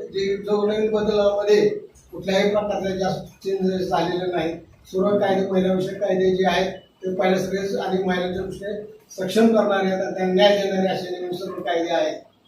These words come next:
तसंच पुरुषांच्या बाबतीत बरेचसे कायदे आहेत, त्यामध्ये जर ओल्ड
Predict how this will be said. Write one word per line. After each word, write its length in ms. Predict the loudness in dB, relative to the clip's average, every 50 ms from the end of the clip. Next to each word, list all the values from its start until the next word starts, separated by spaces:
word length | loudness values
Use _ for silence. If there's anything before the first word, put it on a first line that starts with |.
| _ -8 -4
तसंच 320 | -2 -2 -2 -2 -2 -4 -6 -10 -18 -20 -20 -18 -10 -4
पुरुषांच्या 400 | -2 -2 0 0 0 2 2 4
बाबतीत 400 | 4 2 2 2 0 -2 -2 -4 -6 -8
बरेचसे 340 | -6 -4 -2 -2 -2 -2 -2
कायदे 320 | -2 -2 0 0 2 2 2
आहेत, 300 | 2 2 2 0 -2 -4 -6 -8 -8 -6 -6 -4 -4
त्यामध्ये 340 | -4 -2 2 2 4 4 4
जर 140 | 2 2 2
ओल्ड 520 | 0 0 0 -2 -2 0 0 2 2 2